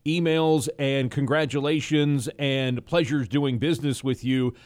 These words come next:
uh, with C N N, C N B C, uh, the list goes on and on, M S N B C. When you have the exposure on the backside of what the conversations are.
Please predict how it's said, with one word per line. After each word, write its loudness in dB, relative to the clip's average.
uh, 0
with -4
C 0
N 0
N, 0
C -2
N 2
B -4
C, -2
uh, 0
the -2
list -4
goes 0
on 0
and 0
on, 2
M -2
S -4
N 0
B -2
C. -4
When 0
you -2
have -2
the 0
exposure 0
on 2
the 0
backside -4
of 2
what 4
the -2
conversations 0
are. 2